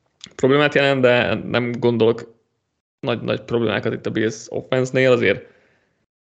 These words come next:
szerintem elég, az embereknek elég rossz benyomása van talán most a Bills offense-ről, mert második fe-, felében nem voltak olyan jók, vagy nagyon sok volt a turnover, de azért Josh Allen sérülését sokan elfelejtik, és,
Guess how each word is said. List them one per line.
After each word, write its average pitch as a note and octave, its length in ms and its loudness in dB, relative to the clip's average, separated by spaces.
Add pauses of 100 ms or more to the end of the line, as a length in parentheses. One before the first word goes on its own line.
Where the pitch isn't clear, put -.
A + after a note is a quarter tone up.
(400)
szerintem A#2 280 -2
elég, A#2+ 340 4
az - 240 -4
embereknek B2 420 0
elég A#2+ 160 -4
rossz A#2+ 140 -4
benyomása A#2 500 -8
van A#2 380 -10 (400)
talán A2+ 280 -8
most A#2 240 -8
a A#2 40 -10
Bills A#2 300 -4
offense-ről, A#2+ 580 -2
mert A2 120 -4
második A#2+ 500 -8
fe-, - 240 -10
felében A2+ 380 -2
nem A2+ 180 -6
voltak A2+ 440 -6 (600)
olyan A2+ 180 -2
jók, A#2 300 2
vagy A#2+ 100 -2
nagyon A2+ 140 -2
sok A2+ 140 -10
volt A2 140 -2
a - 40 -6
turnover, B2 540 2
de A2 80 0
azért G#2 260 -4
Josh A2+ 180 -8
Allen A2 140 -2
sérülését G#2+ 840 -2 (720)
sokan - 340 -4
elfelejtik, A#2+ 680 -2
és, - 400 -10